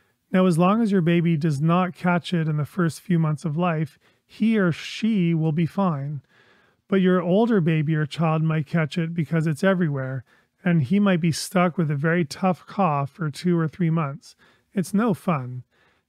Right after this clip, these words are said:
and it is somewhat likely to happen. I see at least one case every month. If you identify it early and get on early antibiotics, the course may be relatively short.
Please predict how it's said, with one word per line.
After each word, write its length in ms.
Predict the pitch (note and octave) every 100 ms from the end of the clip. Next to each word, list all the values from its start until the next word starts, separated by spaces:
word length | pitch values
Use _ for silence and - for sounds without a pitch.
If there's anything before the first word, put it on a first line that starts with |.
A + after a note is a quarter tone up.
| -
and 120 | F3+
it 120 | F3
is 220 | G3 B3 -
somewhat 400 | G3 F3+ E3 D3+
likely 380 | D#3+ D#3+ F3
to 80 | D3+
happen. 540 | D3 D3+ C#3+ F3 G#3 - _ _ _ _ _
I 120 | G3+ G#3+
see 220 | - A3
at 100 | F3+
least 280 | F3 D3 D#3
one 360 | D#3 F#3+ G3+
case 440 | - D#3 D3 C3+ F#3
every 280 | D#3 D3
month. 480 | D3 C#3+ C3+ - _ _ _ _ _ _ _
If 180 | F#3+ -
you 100 | F#3+
identify 600 | E3+ D#3 F3+ G#3 G3+ G#3
it 160 | G3 F3
early 560 | F#3+ F3 C3+ C3+ F3 -
and 200 | F3+ D3
get 200 | E3+ F3
on 200 | F3+ F3
early 360 | D#3+ F3 F3+ E3+
antibiotics, 1000 | E3 E3 E3 D#3+ E3+ E3 C#3+ C#3+ - - _ _ _
the 140 | - D#3+
course 420 | - G3 G#3 -
may 140 | E3
be 160 | D#3+ D#3+
relatively 500 | D3 D3 D3+ D3+ D#3+
short. 480 | - G3 D3+ -